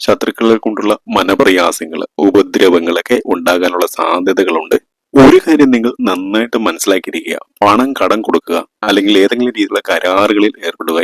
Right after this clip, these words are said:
ഏതെങ്കിലും ബിസിനസ് സംരംഭങ്ങളിലൊക്കെ ചിലപ്പോൾ നിങ്ങളെ ചേർക്കാം. നിങ്ങളുടെ കയ്യിൽ നിന്ന് കോടികളോ ലക്ഷങ്ങളൊക്കെ വാങ്ങിയെടുക്കാം. പക്ഷെ അതൊക്കെ വലിയ ചതിക്കുഴികളായിരിക്കും. ഇത്തരത്തിലുള്ള ചില അബദ്ധങ്ങളൊക്കെ നിങ്ങൾക്ക് നിങ്ങളുടെ ജീവിതത്തിൽ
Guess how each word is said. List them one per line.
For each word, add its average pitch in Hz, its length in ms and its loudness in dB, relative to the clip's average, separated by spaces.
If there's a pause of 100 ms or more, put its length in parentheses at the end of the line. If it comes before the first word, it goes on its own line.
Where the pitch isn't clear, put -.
ഏതെങ്കിലും 104 360 -2
ബിസിനസ് 113 360 -2
സംരംഭങ്ങളിലൊക്കെ 107 840 0
ചിലപ്പോൾ 98 340 2
നിങ്ങളെ 90 240 0 (240)
ചേർക്കാം. 90 380 0 (280)
നിങ്ങളുടെ 104 460 4
കയ്യിൽ 107 280 0
നിന്ന് 104 160 -6 (140)
കോടികളോ 98 580 4 (200)
ലക്ഷങ്ങളൊക്കെ 101 640 0 (220)
വാങ്ങിയെടുക്കാം. 92 640 -2 (480)
പക്ഷെ 143 260 2 (160)
അതൊക്കെ 135 280 4 (200)
വലിയ 110 320 2 (120)
ചതിക്കുഴികളായിരിക്കും. 101 920 0 (180)
ഇത്തരത്തിലുള്ള 170 480 4
ചില 156 100 2 (100)
അബദ്ധങ്ങളൊക്കെ 110 600 0 (180)
നിങ്ങൾക്ക് 107 440 -4 (180)
നിങ്ങളുടെ 98 360 2
ജീവിതത്തിൽ 104 500 0